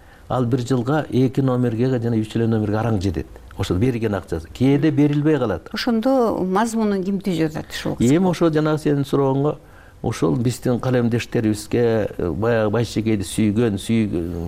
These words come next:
Speaker 1: мындай күйөрмандарга чоң рахмат айтсак болот.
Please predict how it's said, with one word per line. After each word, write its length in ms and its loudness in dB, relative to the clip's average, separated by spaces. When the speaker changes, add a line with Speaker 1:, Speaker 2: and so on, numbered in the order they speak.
Speaker 1:
мындай 260 2
күйөрмандарга 760 0
чоң 240 -4
рахмат 340 -4
айтсак 300 -2
болот. 260 -2